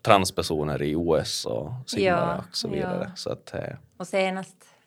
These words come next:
Speaker 2: för inte så många veckor sedan, så, så har det ju också kommit fr-, från den så här högst ledande organisationen inom idrotten, alltså Olympiska kommittén, har ju varit också lite i blåsväder, att det har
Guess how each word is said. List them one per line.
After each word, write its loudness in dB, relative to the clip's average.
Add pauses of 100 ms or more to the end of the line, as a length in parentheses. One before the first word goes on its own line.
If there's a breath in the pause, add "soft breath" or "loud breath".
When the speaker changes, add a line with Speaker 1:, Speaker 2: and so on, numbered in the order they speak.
(120)
Speaker 2:
för -8
inte -8
så -8
många 0
veckor -6
sedan, -8
så, -8 (600 soft breath)
så -10
har 0
det 2
ju 6
också 0 (380)
kommit -4 (240)
fr-, -14
från 4
den 4 (240)
så -8
här 0
högst -2
ledande 4
organisationen -2
inom -6
idrotten, -4
alltså -12
Olympiska -8
kommittén, -2
har -4
ju -6
varit -4
också -2
lite -8
i -2
blåsväder, -8
att -20 (100)
det -20
har -10